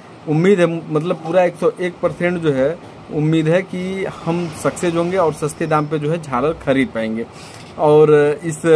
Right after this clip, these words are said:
idea का जो है credit मैं देना चाहूँगा, हमारे मित्र हैं जो है आशीष भाई जो है,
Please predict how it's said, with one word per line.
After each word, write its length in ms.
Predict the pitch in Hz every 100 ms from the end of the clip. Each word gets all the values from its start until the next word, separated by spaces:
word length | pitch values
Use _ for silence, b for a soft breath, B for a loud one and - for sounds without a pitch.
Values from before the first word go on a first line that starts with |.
| 156 151 143
idea 340 | 143 147 165
का 80 | 170
जो 120 | 156
है 120 | 170
credit 380 | 160 151 151 156
मैं 200 | 165 156
देना 240 | 147 147
चाहूँगा, 380 | 151 151 147 156 - B B -
हमारे 640 | 139 139 143 139 139 139
मित्र 380 | 139 151 156 143
हैं 140 | 147
जो 120 | 143
है 360 | 143 147 147 147
आशीष 420 | 123 127 - 151 147 - 131
भाई 180 | 135
जो 120 | 143 143
है, 160 | 165